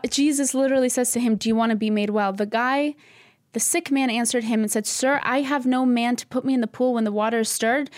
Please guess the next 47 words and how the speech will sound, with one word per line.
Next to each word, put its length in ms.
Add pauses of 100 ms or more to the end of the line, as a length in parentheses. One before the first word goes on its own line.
(160)
but 120
while 220
I'm 180
coming, 340
another 260
step." 260
So 180
basically 560
he's 200
saying, 220 (300)
Jesus 400
is 220
saying, 280
"Would 180
you 120
like 240
me 140
to 60
heal 340
you?" 380 (320)
And 100
he 180
can't 240
even 200
see 440
Jesus. 480
He's 160
not 140
even 200
focused 500
on 80
the 60
fact 260
that 120
he 160
has 280
a 60
healer 360
right 200
in 80
front 200
of 80
him 180
that 300
will 140
heal 260
him. 140